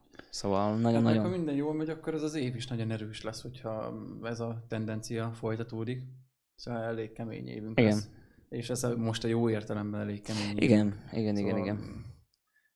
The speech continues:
Speaker 2: ö, de nekem például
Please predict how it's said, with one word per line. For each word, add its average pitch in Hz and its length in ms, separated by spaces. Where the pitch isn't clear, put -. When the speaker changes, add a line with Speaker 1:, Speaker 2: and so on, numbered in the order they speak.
Speaker 2:
ö, 110 600
de 143 80
nekem 196 280
például 226 360